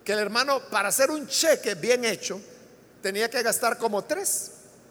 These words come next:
porque siempre se equivocaba en algo, algo lo escribía mal y había que anularlo y comenzar con otro.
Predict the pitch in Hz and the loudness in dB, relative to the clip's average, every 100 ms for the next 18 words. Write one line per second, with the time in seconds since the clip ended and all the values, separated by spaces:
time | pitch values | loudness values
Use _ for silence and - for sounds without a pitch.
0 | - - - - - - - - - 226 | -20 -20 -20 -20 -20 -20 -20 -20 -10 -6
1 | - 208 233 320 403 370 294 233 220 233 | 0 2 4 4 2 0 0 2 0 2
2 | 202 196 269 262 208 214 254 285 254 240 | 2 2 2 2 2 2 0 -2 -4 -6
3 | - - - - - - - - - - | -6 -20 -20 -20 -20 -20 -20 -20 -20 -20
4 | - - _ _ - - - 269 349 403 | -20 -20 _ _ -20 -20 -6 2 4 4
5 | 370 320 269 - 254 285 302 254 311 381 | 4 4 4 2 -2 2 0 2 2 2
6 | 330 - - - - - - - - - | -2 -12 -20 -20 -20 -20 -20 -20 -20 -20
7 | - - 175 196 247 240 208 196 190 330 | -20 -8 -4 0 0 0 -4 -2 -2 2
8 | 339 349 320 269 220 220 202 185 247 240 | 4 4 4 0 -2 -4 -2 -2 -2 -4
9 | 214 208 247 - - | -4 -2 -4 -6 -20